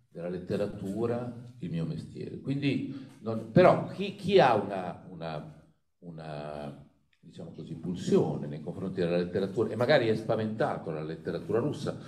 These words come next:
che è una letteratura che fa paura, solo per, per le, le dimensioni, oppure, cioè, ci sono i, i, i protagonisti dei romanzi russi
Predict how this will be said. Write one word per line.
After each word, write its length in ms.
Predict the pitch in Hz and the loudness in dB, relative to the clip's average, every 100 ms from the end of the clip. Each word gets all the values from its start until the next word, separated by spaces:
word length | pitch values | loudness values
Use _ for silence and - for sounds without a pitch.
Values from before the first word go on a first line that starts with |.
| - - _ | -16 -20 _
che 100 | 110 | -6
è 40 | |
una 160 | 107 90 | -6 -6
letteratura 560 | 82 82 82 - 123 | -6 -4 -4 -2 -2
che 80 | 73 | -4
fa 140 | - 71 | -8 -2
paura, 560 | - - - - 76 | 0 0 -2 -6 -10
solo 260 | - 101 95 | 2 4 6
per, 680 | 92 87 85 82 - - - _ | 6 6 4 2 -4 -12 -18 _
per 160 | 90 | -8
le, 220 | 85 87 - | -6 -6 -4
le 140 | 95 | -4
dimensioni, 1040 | 95 107 104 - 120 110 104 107 104 104 104 | -2 0 2 4 8 8 8 4 0 -4 -6
oppure, 880 | 98 - 101 101 98 95 92 - - | -6 -2 0 2 2 0 -6 -16 -20
cioè, 140 | - - | -18 -8
ci 80 | |
sono 420 | - 127 123 117 113 | -2 2 2 2 -2
i, 280 | 110 - | -6 -8
i, 260 | 101 - 101 | -10 -8 -8
i 60 | 95 | -8
protagonisti 760 | - - 107 120 123 139 - | -4 2 4 6 6 4 4
dei 80 | 110 | 4
romanzi 360 | 113 123 113 135 | 4 4 4 6
russi 720 | 113 113 - 120 113 - - | 6 4 -2 -4 -4 -6 -12